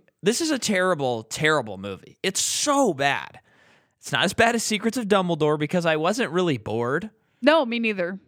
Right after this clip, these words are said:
Speaker 1: Um, and, and I will say, maybe, maybe our Fast and Furious fans can understand this. When I watch Fast and Furious, I see cars everywhere I look in life.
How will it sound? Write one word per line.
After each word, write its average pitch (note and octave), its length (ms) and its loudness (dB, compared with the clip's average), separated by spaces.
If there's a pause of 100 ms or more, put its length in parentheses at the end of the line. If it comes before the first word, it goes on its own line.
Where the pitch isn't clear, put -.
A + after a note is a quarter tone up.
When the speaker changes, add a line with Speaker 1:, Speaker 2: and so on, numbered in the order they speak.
(220)
Speaker 1:
Um, D#3 420 2 (540)
and, F#3+ 360 0 (540)
and F#3+ 160 2
I F#3 80 2
will G3+ 280 2
say, C#3+ 520 -2 (200)
maybe, G#3 640 0
maybe F3+ 260 0
our D#3+ 100 0
Fast D#3+ 380 0
and C#3+ 120 -6
Furious E3 460 -2
fans A2 420 -4
can C3 180 -4
understand A2 640 -6
this. - 340 -10 (680)
When D3+ 180 0
I G#3 140 2
watch G3 300 0
Fast E3 280 0
and C#3+ 80 -16
Furious, C#3+ 380 0 (180)
I F#3+ 160 2
see G#3+ 320 -2
cars D3+ 600 -2 (140)
everywhere A#2+ 600 -2 (100)
I A#2 120 0
look G#2 360 -6
in G#2 160 -6
life. F2+ 420 -10